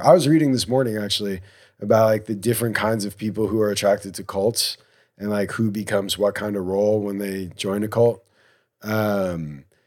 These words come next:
and there's, like, a kind of person with such hunger for approval and belonging, uh, that they'll take to a regime like that. And I hate to say it, 'cause they were victims too.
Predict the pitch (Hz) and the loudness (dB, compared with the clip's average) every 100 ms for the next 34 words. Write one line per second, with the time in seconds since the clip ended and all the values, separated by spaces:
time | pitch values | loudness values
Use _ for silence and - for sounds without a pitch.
0 | _ _ 123 120 113 107 104 98 107 110 | _ _ 0 2 2 2 0 -2 0 2
1 | 107 98 - 135 135 - 127 123 123 107 | 0 -2 0 2 2 2 2 2 0 -2
2 | 98 - 127 120 - - 120 120 113 113 | -4 0 2 4 2 -2 -4 -4 -2 0
3 | 107 - 101 95 90 120 120 107 107 107 | 0 -2 -6 -6 -8 -6 -6 -6 -6 -4
4 | 104 101 87 95 90 87 98 104 104 90 | -2 -4 -6 -10 -10 0 2 2 2 0
5 | 87 85 82 - _ _ _ _ 101 98 | 0 -2 -6 -12 _ _ _ _ -2 0
6 | 95 92 90 90 87 82 82 _ 87 101 | 2 0 -4 -6 -6 -8 -12 _ -6 0
7 | 95 90 82 85 101 101 - 101 107 - | 0 0 -2 -4 -2 -2 -2 -4 -4 -6
8 | 98 90 85 82 101 101 87 80 85 80 | -6 -6 -6 -6 -6 -4 -6 -8 -10 -10
9 | 80 78 101 101 120 107 139 131 107 156 | -10 -8 -4 0 2 4 2 2 4 6
10 | 151 101 - _ _ - 107 113 117 113 | 6 2 -6 _ _ -8 -2 2 4 4
11 | 101 127 123 95 87 - 147 117 104 | 2 0 0 -4 -2 2 6 6 2